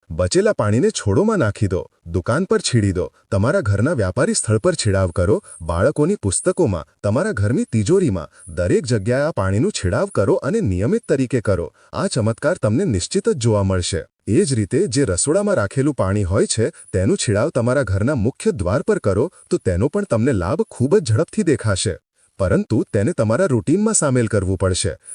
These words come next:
દરરોજ નિયમ મુજબ આ કાર્ય કરવું પડશે, ત્યારે જ તમને લાભ જોવા મળશે. અને હા, ઘણા લોકોના પ્રશ્નો આવે છે કે મંદિર પર જે રાખેલું પાણી હોય છે, તો જ્યારે આપણે આગલા દિવસે ઉઠાવીએ છીએ, તો તેમાં ઘણી વખત કેટલીક વસ્તુઓ પડી જાય છે.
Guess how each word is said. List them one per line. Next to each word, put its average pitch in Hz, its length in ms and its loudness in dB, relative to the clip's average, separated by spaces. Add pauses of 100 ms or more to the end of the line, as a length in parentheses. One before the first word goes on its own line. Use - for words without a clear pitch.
દરરોજ 95 480 2
નિયમ 101 260 2
મુજબ 143 340 0
આ 170 60 -2
કાર્ય 117 320 2
કરવું 113 340 0
પડશે, 139 380 0
ત્યારે 87 340 -2
જ - 140 -8
તમને 135 200 0
લાભ 135 300 -2
જોવા 139 260 2
મળશે. 95 380 -2 (240)
અને 135 180 0
હા, 117 220 -2 (240)
ઘણા 95 280 0
લોકોના 180 360 2
પ્રશ્નો 165 400 0
આવે 104 260 2
છે 143 180 -2
કે 196 120 -2
મંદિર 117 400 0
પર 196 140 0
જે 170 140 0
રાખેલું 143 440 -2
પાણી 110 280 0
હોય 117 220 0
છે, 123 240 0 (180)
તો 180 100 2
જ્યારે 101 320 0
આપણે 175 260 0
આગલા 110 320 0
દિવસે 147 340 0
ઉઠાવીએ 165 540 0
છીએ, 110 340 0 (160)
તો 180 100 0
તેમાં 160 300 0
ઘણી 95 280 2
વખત 165 320 -2
કેટલીક 151 360 -2
વસ્તુઓ 185 420 0
પડી 117 240 0
જાય 87 240 0
છે. - 220 -4